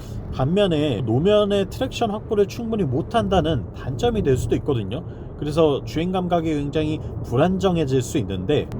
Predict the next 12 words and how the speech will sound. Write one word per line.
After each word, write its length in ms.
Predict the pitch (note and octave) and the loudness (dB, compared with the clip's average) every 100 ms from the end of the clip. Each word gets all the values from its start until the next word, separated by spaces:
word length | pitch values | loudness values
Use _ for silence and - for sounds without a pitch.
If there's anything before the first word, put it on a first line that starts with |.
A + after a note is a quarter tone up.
| A2+ | -4
이 320 | G#2+ G2+ E2+ | -2 -2 -2
세닉 460 | - - G3+ G#3+ G#3 | -4 0 2 2 2
같은 340 | F3+ - E3+ | 0 0 0
경우에는 680 | D#3 C3 A#2+ G#2+ B2 A2 E2 | 2 4 4 2 2 0 -2
실제로 760 | - G#3+ - G#3 D#3+ D3+ C3 | 0 0 6 6 6 4 2
차를 280 | - - A#3+ | 0 -2 0
몰고 320 | C#3+ D3+ E3+ D3+ | 2 2 2 2
이렇게 200 | D3 E3+ | 0 -2
좀 400 | F3+ D#3 - - - - - - - | -2 -2 -4 -6 -6 -6 -8 -8 -4
코너를 460 | A#3 A#3 A3+ G#3 E3+ | 0 2 6 6 6
몰고 440 | B2+ C#3+ D3 E3+ | 2 0 2 2
들어간다거나 800 | B2+ C#3+ E3+ D3+ D3+ B2 G2+ C3 | 2 4 4 4 2 2 2 0